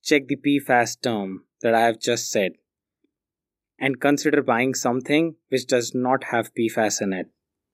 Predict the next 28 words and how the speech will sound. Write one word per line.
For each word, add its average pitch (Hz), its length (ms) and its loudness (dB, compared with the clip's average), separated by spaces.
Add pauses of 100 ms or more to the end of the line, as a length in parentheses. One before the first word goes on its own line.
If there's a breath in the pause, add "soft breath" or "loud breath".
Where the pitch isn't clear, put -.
(1400)
The 131 80 -4
sea 175 320 0
ice 139 340 2
in 139 80 0
the 135 120 2
Arctic 135 500 2
used 131 300 0
to 131 80 0
remain 120 320 -2
frozen 120 560 0
for 117 180 -2
several 143 560 0
years, 95 460 -4 (960)
but 131 120 -2
it 151 160 4
is 170 180 2
now 123 160 0
melting 127 560 0
each 165 260 4
summer 104 420 -2 (260)
because 120 260 0
the 123 140 -2
region 143 340 2
is 120 180 -2
warming 123 420 0
at 120 200 -2
more 123 240 -2
than 117 240 -4